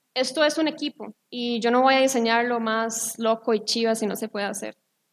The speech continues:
Pero sí te recomiendo eso de explorar según, digamos, tipos. Si uno empieza como a tipificar los clientes,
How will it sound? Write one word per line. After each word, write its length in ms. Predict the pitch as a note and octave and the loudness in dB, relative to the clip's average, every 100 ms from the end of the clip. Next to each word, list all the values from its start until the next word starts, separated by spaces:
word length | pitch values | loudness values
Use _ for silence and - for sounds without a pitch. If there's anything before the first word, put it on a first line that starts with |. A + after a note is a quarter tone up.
| _ _ | _ _
Pero 240 | C4+ B3 | 2 4
sí 120 | B3 B3 | 2 0
te 100 | D4 | 0
recomiendo 480 | D#4 C4 A#3 B3 | 2 4 4 6
eso 280 | C4+ C4+ C#4 | 4 4 2
de 80 | C4+ | 2
explorar 520 | C4+ - A3+ G#3+ A3+ | 0 -4 -2 0 0
según, 580 | A#3 A#3+ A3+ A3 A#3 A#3 | -4 -6 -6 -4 -4 -6
digamos, 360 | A3 A3 B3 - | -6 -6 -6 -8
tipos. 280 | C4 D4+ | -6 -4
Si 60 | C#4 | 0
uno 100 | B3 | 0
empieza 280 | B3+ C#4 D4+ | 0 0 0
como 180 | D4 C4+ | 2 2
a 100 | C#4 | 0
tipificar 600 | B3+ A#3+ A#3 - F#3+ B3+ | -4 -4 -6 -2 -2 -2
los 160 | D4+ | -4
clientes, 540 | - F4 F#4 G4 F#4 | -6 -4 -4 -4 -8